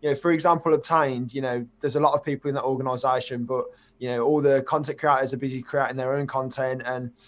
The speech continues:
all that sort of stuff. So they haven't got time to then sort of edit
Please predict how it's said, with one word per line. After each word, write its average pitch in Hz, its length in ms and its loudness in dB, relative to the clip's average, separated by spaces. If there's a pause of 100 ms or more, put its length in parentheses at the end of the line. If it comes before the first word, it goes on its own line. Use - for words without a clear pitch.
(680)
all 131 140 0
that 143 200 6
sort 123 180 2
of 113 60 -4
stuff. 123 240 -2
So 139 120 0
they 151 60 8
haven't 160 220 4
got 151 180 2
time 143 280 2
to 127 140 -10
then 127 260 -4
sort 131 200 -4
of 127 160 -6
edit 131 380 -2